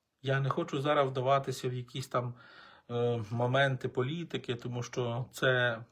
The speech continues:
політика і отець Ігор — це дуже далекі речі, але ми маємо розуміти і усвідомлювати. Ми зараз на порозі дуже великих змін. І дай Боже, щоб ми ці зміни пройшли разом в єднанні, в терпінні, в повазі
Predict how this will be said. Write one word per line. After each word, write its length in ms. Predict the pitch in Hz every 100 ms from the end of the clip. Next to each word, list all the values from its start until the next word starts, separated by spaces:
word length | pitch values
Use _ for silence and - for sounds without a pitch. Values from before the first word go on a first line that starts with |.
| -
політика 500 | 143 165 - - 127
і 120 | 123
отець 360 | 123 123 -
Ігор — 260 | 156 135 123
це 140 | -
дуже 220 | 123 120 120
далекі 400 | 120 120 120 131
речі, 380 | 147 147 135 - - - - - -
але 540 | - 131 127 127 127 113
ми 120 | 123
маємо 360 | 135 151 147 131
розуміти 540 | 131 117 131 170 165
і 60 | 139
усвідомлювати. 840 | 131 131 127 120 104 104 101 - 120
Ми 140 | 135
зараз 360 | 139 143 135 -
на 80 |
порозі 580 | 120 127 143 160 135 123 - - - - -
дуже 240 | 165 160
великих 460 | 131 127 127 120 113
змін. 460 | 120 139 143 107 - _ _ _ _ _ _ _ _ - -
І 100 | 131
дай 240 | 139 160
Боже, 380 | 147 151 127 -
щоб 320 | - 127 120
ми 160 | 131 131
ці 160 | -
зміни 500 | 117 117 147 170 135 123 - - - _
пройшли 400 | - 131 - 123
разом 500 | 127 156 156 127 117
в 40 | 110
єднанні, 640 | 117 117 127 160 165 135
в 80 | 113
терпінні, 600 | - - - 147 160 139
в 60 | 120
повазі 680 | - 113 120 151 156 131